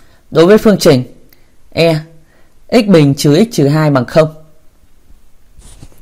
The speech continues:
có hệ số B phẩy bằng âm một. Thì đây là một kết luận hoàn toàn sai. B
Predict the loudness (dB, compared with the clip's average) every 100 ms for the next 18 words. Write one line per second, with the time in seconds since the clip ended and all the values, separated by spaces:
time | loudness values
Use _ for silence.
0 | -20 -20 -20 -20 -20 -8 0 2 2 0
1 | 2 4 4 2 -2 -12 -18 -4 2 4
2 | 4 2 0 -2 -2 0 0 -2 -10 -16
3 | _ -4 2 2 2 -2 -14 _ -20 -20
4 | _ _ -20 -20 _ _ -20 -20 -20 _
5 | _ -20 -10 -6 0 2 4 2 -2 -4
6 | -6 -2 -2 -4 -10 -20 -20 _ _ -20
7 | -20 -10 -8 -4 -4 -4 -8 -8 -16 -20
8 | _ -20 _ _ -20 -4